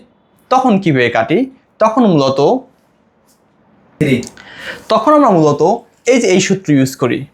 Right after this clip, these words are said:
কি? যখন সামনে চুল বড় থাকে, তখন আপ করে এক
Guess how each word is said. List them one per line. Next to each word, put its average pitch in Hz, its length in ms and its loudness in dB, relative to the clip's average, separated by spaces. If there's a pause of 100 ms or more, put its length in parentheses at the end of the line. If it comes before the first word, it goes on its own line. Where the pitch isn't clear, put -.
(320)
কি? 240 80 2 (160)
যখন 180 220 2 (180)
সামনে 175 280 0 (100)
চুল 160 200 2
বড় 139 200 2
থাকে, 139 180 0 (280)
তখন 185 180 2 (300)
আপ 220 120 0 (140)
করে 135 220 2 (280)
এক 151 80 -2